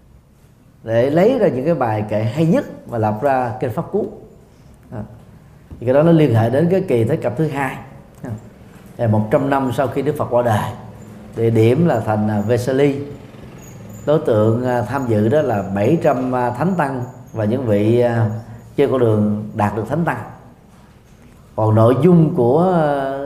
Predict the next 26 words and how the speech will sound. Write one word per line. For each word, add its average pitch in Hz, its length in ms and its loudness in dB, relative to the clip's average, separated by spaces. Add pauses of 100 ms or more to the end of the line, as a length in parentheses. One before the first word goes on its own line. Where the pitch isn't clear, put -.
(140)
kỳ, 120 260 2
à, 107 240 2 (120)
thống 208 180 0
nhất 262 140 0
kinh - 140 0
điển 156 260 0
lần 123 160 -2
này 110 200 2
đó 107 120 0 (1040)
là 107 100 -2 (100)
chủ 135 240 4
yếu 254 280 2
là 107 400 0 (360)
giải 120 320 2
quyết 233 180 0
những 127 140 0
vấn 165 120 0
đề 117 180 2
tranh 160 280 2
biện 113 380 -2 (1400)
phát 190 180 0
sinh 139 340 -2
liên 151 180 2
hệ 107 100 2
đến 160 160 2
luật, 123 140 0